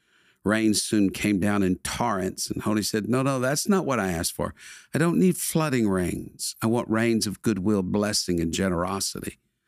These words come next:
And finally, a steady, proper rain began to fall,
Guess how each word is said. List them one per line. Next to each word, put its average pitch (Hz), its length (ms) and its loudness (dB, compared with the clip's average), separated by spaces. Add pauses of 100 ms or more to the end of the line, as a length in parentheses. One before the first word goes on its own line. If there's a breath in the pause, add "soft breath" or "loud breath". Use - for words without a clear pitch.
(340)
And 90 120 0
finally, 113 460 2
a 92 80 2
steady, 101 500 2
proper 95 480 -4
rain 87 360 0
began 90 360 -2
to 87 60 -6
fall, 85 500 -4